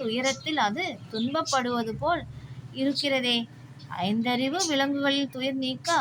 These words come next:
மறுத்தான் என்று இந்த வியனுலகம் என்னை பழிக்குமோ? இனி என் வாழ்நாளெல்லாம் பழி சொல்ல சுமந்து திரிவேனோ? எனக்கொன்றும் விளங்கவில்லையே.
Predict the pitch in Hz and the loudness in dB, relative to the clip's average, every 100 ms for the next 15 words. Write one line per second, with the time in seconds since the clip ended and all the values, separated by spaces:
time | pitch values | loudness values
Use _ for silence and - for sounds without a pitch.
0 | 190 196 196 202 262 302 311 254 247 277 | 4 2 0 0 2 2 2 0 -2 -2
1 | 233 220 330 302 202 202 240 262 254 320 | -2 0 2 2 0 -2 0 0 2 2
2 | 359 - - - - 214 233 294 285 220 | 0 -4 -16 -16 -8 -2 0 0 2 2
3 | 214 240 294 285 330 175 156 - - - | 2 -2 0 2 4 2 -2 -4 -4 -2
4 | 220 254 349 302 277 226 185 180 202 233 | 0 0 2 4 2 4 6 6 6 6
5 | 240 240 262 339 - - - - - 214 | 6 4 4 2 2 -8 -14 -12 0 4
6 | 208 269 - 262 262 320 285 - - - | 4 2 2 2 4 2 0 -4 -16 -16
7 | - - 226 254 262 320 311 - - - | -12 -4 0 2 2 2 0 -4 -14 -6
8 | 214 214 262 269 269 330 220 - - - | -2 0 2 4 4 2 2 -4 -16 -18
9 | - - - - - - - 208 220 233 | -18 -18 -20 -20 -20 -20 -6 -2 0 0
10 | 240 233 262 339 320 180 - - - 208 | 0 2 2 0 0 -6 -10 -16 -4 0
11 | 262 330 320 277 269 247 233 | 2 2 2 2 2 2 2